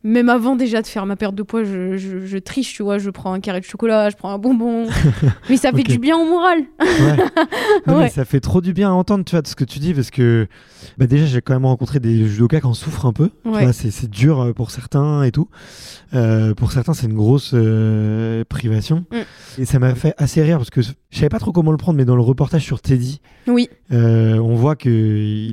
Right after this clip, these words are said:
Speaker 2: est
Speaker 1: Ouais,
Speaker 2: complètement
Speaker 1: je me
Speaker 2: accro
Speaker 1: souviens,
Speaker 2: au
Speaker 1: ouais.
Speaker 2: sucre, tu vois,
Speaker 1: Ouais, ouais.
Speaker 2: et il s'est livré là-dessus, et,
Speaker 1: Mm.
Speaker 2: et tu te dis, mais waouh, un champion comme ça, euh.
Speaker 1: Mais on aime le sucre, hein.
Speaker 2: Mais bien sûr.
Speaker 1: Moi, je,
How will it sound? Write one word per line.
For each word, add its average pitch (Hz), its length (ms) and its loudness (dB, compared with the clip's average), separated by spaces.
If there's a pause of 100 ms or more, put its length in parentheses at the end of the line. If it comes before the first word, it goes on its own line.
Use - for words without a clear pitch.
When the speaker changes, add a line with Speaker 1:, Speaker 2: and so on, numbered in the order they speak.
Speaker 2:
est 117 80 -6
Speaker 1:
Ouais, 233 80 0
Speaker 2:
complètement 139 360 2
Speaker 1:
je 226 40 2
me 226 40 -2
Speaker 2:
accro 170 120 2
Speaker 1:
souviens, 127 120 4
Speaker 2:
au - 40 2
Speaker 1:
ouais. - 60 0
Speaker 2:
sucre, - 320 0
tu 139 80 0
vois, 156 220 2
Speaker 1:
Ouais, 147 100 2
ouais. 143 80 4
Speaker 2:
et - 60 -6 (340)
il 120 100 -2
s'est - 180 0
livré 170 340 2
là-dessus, 196 440 2
et, 120 340 4
Speaker 1:
Mm. - 480 -10
Speaker 2:
et - 40 -2
tu 123 120 -6
te 117 40 -6
dis, 123 140 2
mais 113 180 4
waouh, 160 260 4
un 151 120 2
champion 143 320 -2
comme 139 220 0
ça, 156 320 2
euh. 117 800 2
Speaker 1:
Mais 240 180 2
on 247 160 2
aime 294 180 6
le 240 80 4
sucre, - 260 -6
hein. 233 100 -8 (300)
Speaker 2:
Mais 123 60 2
bien 127 140 4
sûr. - 220 -4 (160)
Speaker 1:
Moi, 254 180 4
je, 220 580 2